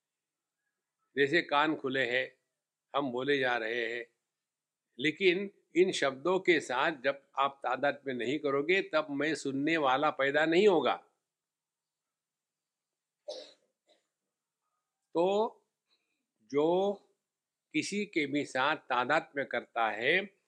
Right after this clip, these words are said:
वो एक जन्म है। शब्दों के साथ, सुनने के साथ तादात्म्य किया तो सुनने वाला बन गया,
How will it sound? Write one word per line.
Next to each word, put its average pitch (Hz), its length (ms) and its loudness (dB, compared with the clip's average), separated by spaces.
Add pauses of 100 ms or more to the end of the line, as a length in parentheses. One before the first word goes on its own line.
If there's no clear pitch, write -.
(220)
वो 165 340 2
एक 139 220 -2
जन्म 151 360 2
है। 107 320 -8 (2000)
शब्दों 160 360 -2
के 170 160 0
साथ, 156 300 0 (180)
सुनने 156 360 0
के 143 160 -2
साथ 143 220 0
तादात्म्य 139 580 -2
किया 147 200 -2
तो 139 120 -4
सुनने 127 360 -4
वाला 117 280 -2
बन 113 240 -8
गया, 110 440 -4